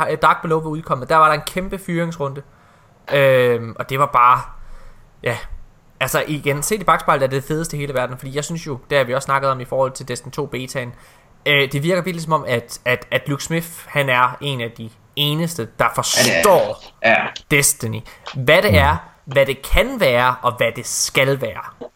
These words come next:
Speaker 2: Han er virkelig dygtig.
Speaker 1: Han er
Speaker 2: Det er
Speaker 1: fucking
Speaker 2: han.
Speaker 1: dygtig, mand.
Speaker 2: Det må man give ham.
Speaker 1: Øhm.
Speaker 3: Og prøv lige at høre, nu kommer vi tilbage til en af de der ting, som jeg var inde på tidligere, det er, Luke Smith er fucking gamer.
Speaker 1: Ja, lige præcis.
Speaker 3: Ansæt nu nogle flere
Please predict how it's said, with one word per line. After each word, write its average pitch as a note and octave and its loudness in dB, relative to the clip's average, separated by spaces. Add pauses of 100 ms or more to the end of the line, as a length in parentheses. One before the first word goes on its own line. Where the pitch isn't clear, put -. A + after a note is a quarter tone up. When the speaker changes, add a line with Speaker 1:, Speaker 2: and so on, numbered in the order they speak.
(420)
Speaker 2:
Han B2 2
er A#2+ 4
virkelig A#2 4
dygtig. A2 -2 (100)
Speaker 1:
Han C3 -4
er C3+ 0
Speaker 2:
Det A2+ 2
er G#2+ 6
Speaker 1:
fucking A2 0
Speaker 2:
han. F#2+ -8 (100)
Speaker 1:
dygtig, - -18
mand. - -14
Speaker 2:
Det A2+ 0
må A2+ 6
man G#2+ 6
give G2 -6 (260)
ham. B2+ 2
Speaker 1:
Øhm. A2 -2 (300)
Speaker 3:
Og F3 4
prøv G#3+ 4
lige G#3 8
at F3+ 8
høre, G3+ 6 (180)
nu F#3+ 8
kommer G3 4
vi D#3 4
tilbage E3 4
til F#3+ 4
en E3+ 2
af D3+ 4
de E3+ 2
der F3 8
ting, E3 0 (140)
som C#3+ 2
jeg C#3+ 6
var D3+ 8
inde D#3 4
på D#3 4
tidligere, D#3 4 (100)
det C#3+ 4
er, C3 8 (1000)
Luke C#3+ 2
Smith E3+ 4
er D#3+ 2
fucking D3+ 2
gamer. E3 4 (260)
Speaker 1:
Ja, A#2 -4 (800)
lige E3 -2
præcis. C3 -12 (360)
Speaker 3:
Ansæt E3+ 4
nu F3+ 8
nogle D#3+ 6
flere F#3+ 6